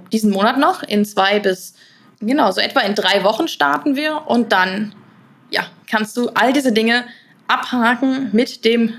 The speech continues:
nötigen Detailgrad, der eine Podcast-Folge aber sprengen würde. Deshalb komm in Rock Your Money Volume one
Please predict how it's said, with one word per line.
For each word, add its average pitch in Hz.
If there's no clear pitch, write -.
nötigen 220
Detailgrad, 208
der 196
eine 196
Podcast-Folge 185
aber 160
sprengen 185
würde. 202
Deshalb -
komm 226
in 202
Rock 190
Your 185
Money 180
Volume 165
one 226